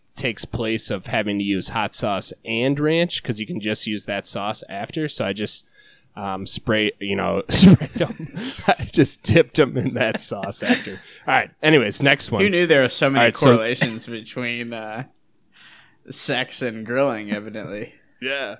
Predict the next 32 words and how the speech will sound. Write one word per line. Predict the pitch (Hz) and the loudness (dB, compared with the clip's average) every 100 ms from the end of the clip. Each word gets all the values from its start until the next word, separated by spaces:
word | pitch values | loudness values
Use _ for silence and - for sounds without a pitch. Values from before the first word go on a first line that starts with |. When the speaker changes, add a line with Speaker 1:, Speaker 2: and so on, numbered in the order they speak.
| _ _ | _ _
Speaker 1:
Especially, | 143 - 160 156 110 | -10 -4 -4 -4 -4
yeah, | 113 135 110 | -2 -4 -4
with | 104 104 _ | -10 -18 _
chicken | 147 131 127 | -14 -12 -10
wings | 123 131 117 | -8 -8 -8
and | 107 | -6
sauces | 123 110 120 135 120 | -4 -2 -2 -4 -8
and | 104 | -8
spraying. | - 120 120 117 | -10 -8 -8 -8
Speaker 2:
Condom | 127 131 113 | -4 -4 -4
aisle, | 101 101 120 | -6 -8 -8
yeah. | 131 113 110 98 | -8 -6 -6 -6
Speaker 1:
Um, | 95 143 - | -8 -10 -10
<clears throat> | 143 123 117 _ - _ _ | -12 -12 -18 _ -20 _ _
so | - - 151 135 127 120 | -6 0 4 6 8 6
the | - 131 | 4 2
next | 156 - 170 | 2 2 0
one | 147 123 120 117 - _ | 2 2 0 -4 -8 _
is | 123 117 110 110 - - - - | -2 -2 -2 -6 -8 -10 -10 0
two | 156 156 | 6 6
I'm | 131 | 6
actually | 123 - 123 107 | 2 2 0 -2
a | |
huge | - - 175 180 160 - | -2 2 8 8 8 4
fan | 120 101 92 | 0 -2 -2
of, | 92 98 - _ _ _ _ | -4 -6 -12 _ _ _ _
like, | 110 104 - - 117 | -8 -8 -14 -20 -10
very | 117 131 135 120 | 0 6 8 6
big | 110 - | 2 -2
fan | 120 104 | -4 -4
of | 92 | -2
both, | 101 104 135 - | 0 2 2 -2